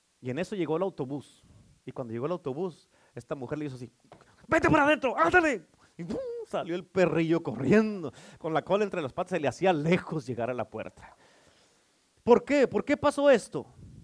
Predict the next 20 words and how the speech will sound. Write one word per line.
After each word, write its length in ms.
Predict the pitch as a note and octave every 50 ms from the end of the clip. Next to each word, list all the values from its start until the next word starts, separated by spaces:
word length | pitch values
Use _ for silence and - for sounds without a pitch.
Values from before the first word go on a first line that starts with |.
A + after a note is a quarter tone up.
| - - _ _ _ _ _ _ _ _ _
Amén. 400 | C#3+ D#3 E3 G#3+ B3 C#4 C#4 G3+ - _
¿Por 180 | - G3+ G3 G3
qué? 300 | A#3 A#3 F3 A2 A#2+ - _ _ _ _ _ _
Porque 340 | D3+ D3+ D3 - - G3+
él, 320 | G#3+ A3 A3+ A3+ G#3+ G3+ -
él 200 | - F3+ G3+ G#3
obedeció 920 | A3 G#3+ F#3+ F#3+ E3+ D3+ D3+ B2+ - - - F3+ F3+ G3 G3+ G#3 G#3+ F3 - _ _ _ _
a 160 | _ B2+ C#3 D#3
un 220 | E3 E3 D3+ C3
grito 440 | B2+ D#3 F3 E3 D#3+ - - B2 A#2
de 80 | A2
autoridad. 580 | A2 G#2+ - _ A2+ G#2+ G#2 G#2 G#2+ G#2 - - _ _ _ _ _ - - _ _ _ _ _ _ _ _ _ _ _ _ _ _ _ _ _ _ _ _ _ _ _ _ _ _ _ _ _ _ _ _ _ _ _ _ _ _ _ -
Amén. 440 | A#2+ A2 A#2+ C#3+ F#3 G#3+ A#3 B3 G#3 - - _ _ - _ _ _ _ _ _ _ _ _ _ _ _ _ _
Él 140 | - D3+ F3+
obedeció 500 | F#3+ F#3 F#3+ E3+ D3+ - - - G3+ G3+
a 20 |
un 120 | G3+ F#3+ E3+
grito 300 | E3+ F#3+ F#3 F#3+ F#3+ F3+
de 60 | D#3+
autoridad. 580 | D#3 D3+ - D#3+ C#3 C#3+ D3 E3+ F#3+ F#3 -